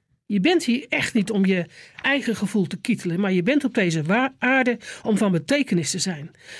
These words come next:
En daarin moet je iets van de slang overnemen om te begrijpen wat je bedreigt. En hoe je die bedreiging kunt weerstaan en verslaan. En daarom mag je als christen nooit wereldvreemd zijn.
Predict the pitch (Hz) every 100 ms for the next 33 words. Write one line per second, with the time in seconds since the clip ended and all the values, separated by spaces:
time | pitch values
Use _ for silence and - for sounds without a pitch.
0 | - 214 208 269 233 226 202 - _ 339
1 | 339 - 196 160 - - 254 339 330 -
2 | _ _ 277 302 277 254 247 240 233 202
3 | 196 175 - - 254 254 220 196 196 180
4 | 165 165 196 196 - - _ _ _ _
5 | - - - - 294 294 285 247 220 226
6 | 190 196 247 214 214 214 185 190 156 -
7 | 254 262 254 214 185 - 226 - 170 147
8 | 135 - _ _ _ _ _ _ _ _
9 | - - - _ _ - 202 254 285 233
10 | 202 208 - 285 269 202 190 226 269 277
11 | 269 220 233 220 214 - 214 214 - 185